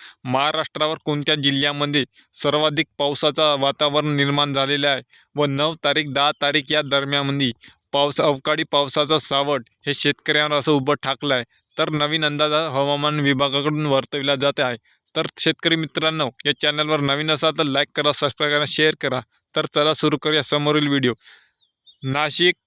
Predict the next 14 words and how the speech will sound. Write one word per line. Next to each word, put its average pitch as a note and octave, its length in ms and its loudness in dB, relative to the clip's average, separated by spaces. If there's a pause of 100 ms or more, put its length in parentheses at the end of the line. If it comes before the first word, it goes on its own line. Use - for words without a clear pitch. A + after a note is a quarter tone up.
छत्रपती D#3 560 0
संभाजीनगर, D3 800 2 (280)
अहमदनगर, D3 680 0
पुणे C#3+ 500 0
जिल्हा, C3+ 460 -2 (400)
सातारा, D3+ 560 0
जालना, C#3+ 480 0
जळगाव C3+ 480 -2 (500)
या F3+ 140 2
जिल्ह्यामध्ये E3 640 2
पावसाचं D#3 600 0
अधिक D#3 260 0
असं D#3+ 180 2
वातावरण D3+ 540 0